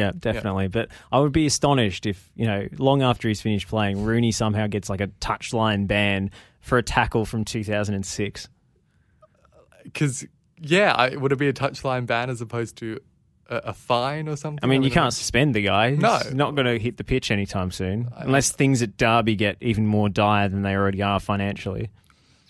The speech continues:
Speaker 1: Well, and it's kind of, you know, a fine. I think we've all read the stories about the, the things that Wayne Rooney's putting his money into at Derby. I think he can probably manage to pay a fine. Like, I'm not really sure what that's achieving in, in any case.
Speaker 2: Yeah,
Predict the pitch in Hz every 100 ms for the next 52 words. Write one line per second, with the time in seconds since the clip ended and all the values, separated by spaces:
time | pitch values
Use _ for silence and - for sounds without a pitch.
0 | - - 156 143 131 - 135 120 113 101
1 | - 120 104 104 107 - 117 113 107 104
2 | 107 98 _ _ _ - 113 113 107 -
3 | - - 113 120 110 110 107 110 107 110
4 | - 104 104 104 98 110 107 113 123 -
5 | - 117 113 110 110 107 107 107 104 104
6 | - 117 107 104 104 107 104 104 104 101
7 | - 98 104 98 90 113 107 101 98 95
8 | - 101 98 95 107 98 98 - 107 101
9 | 95 92 - 104 - 110 92 92 98 110
10 | 101 101 101 110 101 98 98 - 98 -
11 | 107 92 90 90 87 - 98 98 104 -
12 | - - - _ _ _ 151 156 123 98